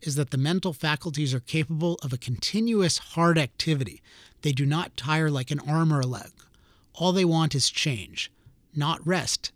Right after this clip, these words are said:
except in sleep." And then he describes, so that, that's the quote from the Newport book. I'm not sure that's entirely true. I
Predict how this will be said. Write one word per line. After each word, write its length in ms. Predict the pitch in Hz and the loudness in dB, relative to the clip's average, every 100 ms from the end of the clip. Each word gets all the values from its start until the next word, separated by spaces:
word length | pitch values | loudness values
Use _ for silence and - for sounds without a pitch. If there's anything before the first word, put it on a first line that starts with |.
| - | -12
except 440 | 135 - 156 - | -6 -2 -2 -2
in 120 | 139 | -4
sleep." 460 | 117 - 139 - - - _ _ _ _ _ _ | -2 -4 -6 -12 -20 -20 _ _ _ _ _ _
And 100 | 156 | 0
then 120 | 156 143 | 2 4
he 100 | 151 | 4
describes, 580 | 139 - 151 139 135 | 2 2 2 0 2
so 240 | - 170 139 - | 2 2 0 -4
that, 300 | 170 175 147 | 2 2 2
that's 220 | 170 - | 0 0
the 80 | 143 | -2
quote 200 | 156 131 | -2 0
from 140 | 143 | 0
the 60 | 143 | 0
Newport 320 | 196 175 156 | 2 0 0
book. 180 | 156 - _ _ - | -2 -4 _ _ -6
I'm 60 | |
not 160 | 247 233 | -2 0
sure 120 | 202 | 2
that's 260 | 190 170 - | 2 0 0
entirely 760 | 165 117 - 160 156 156 147 | 0 0 -2 0 2 4 2
true. 460 | 131 - 160 214 226 | 0 0 2 2 -2
I 260 | - _ | -8 _